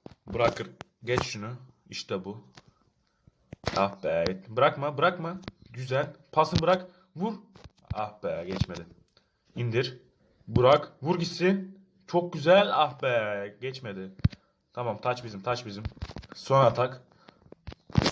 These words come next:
Maçın son atağı büyük ihtimal bizim olacak. Nereye gidiyorsun lan, bir dur. Aç ortanı. Çok güzel orta da çok hızlı gitti. Olsun, tamam, olsun. Büyük ihtimal maç böyle bitecek. Evet.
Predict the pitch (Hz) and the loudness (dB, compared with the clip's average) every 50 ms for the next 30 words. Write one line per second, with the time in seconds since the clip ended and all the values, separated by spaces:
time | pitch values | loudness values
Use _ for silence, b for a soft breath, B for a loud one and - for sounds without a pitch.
0 | - _ _ - 120 123 120 - 131 135 - 143 135 123 120 123 127 127 123 123 | -4 _ _ -2 -2 -2 -2 -6 -8 -8 -6 -4 -2 -2 -2 -2 -2 -4 -4 -4
1 | 123 123 - - 123 123 120 113 120 120 117 104 95 98 120 135 131 - 120 120 | -8 -8 -8 -8 -8 -8 -8 -10 -10 -8 -8 -8 -6 -6 -6 -6 -6 -4 -2 0
2 | 120 123 98 92 95 101 117 117 120 120 160 160 - - _ _ _ - - - | 0 0 -2 -4 -6 -6 -6 -6 -6 -8 -12 -12 -14 -18 _ _ _ -20 -20 -20
3 | _ _ _ _ _ _ _ _ _ _ - - _ - _ _ _ _ _ - | _ _ _ _ _ _ _ _ _ _ -14 -14 _ -18 _ _ _ _ _ 0
4 | - 135 143 - 147 135 123 120 120 117 123 139 160 165 - - _ _ _ _ | 2 2 2 4 2 2 2 0 -2 -2 -2 -4 -6 -8 -12 -18 _ _ _ _
5 | _ _ _ _ _ _ _ - - _ - - _ _ _ _ _ _ _ _ | _ _ _ _ _ _ _ 0 0 _ -4 -20 _ _ _ _ _ _ _ _
6 | _ _ - - 156 151 - - 143 135 147 143 139 139 139 131 - 156 156 135 | _ _ -12 -10 -10 -10 -10 -10 -4 -2 0 2 2 2 0 0 0 0 0 4
7 | 143 139 131 113 107 - 151 143 - 135 123 117 110 - _ _ - 92 87 - | 4 4 4 4 4 2 0 -2 -4 -10 -14 -14 -18 -20 _ _ -20 -20 -20 -20
8 | _ _ _ _ _ _ _ _ _ 117 123 117 - - 101 95 - 117 110 107 | _ _ _ _ _ _ _ _ _ -12 -12 -12 -12 -14 -16 -10 -6 -6 -4 -4
9 | 104 110 120 117 110 - - 98 - - _ _ - - - 123 123 - - 123 | -4 -4 -4 -4 -4 -4 -6 -10 -14 -16 _ _ 0 2 2 2 2 2 0 0
10 | 117 123 131 131 131 127 131 123 104 98 95 - 87 - - _ - - - - | 0 -2 -2 -2 -2 -2 -2 -4 -6 -8 -12 -16 -20 -20 -20 _ -12 -12 -12 -12
11 | _ _ _ _ _ _ _ _ _ _ _ _ - 139 135 135 139 135 - - | _ _ _ _ _ _ _ _ _ _ _ _ -4 -2 -2 -2 -2 -4 -8 -10
12 | - b | -10 b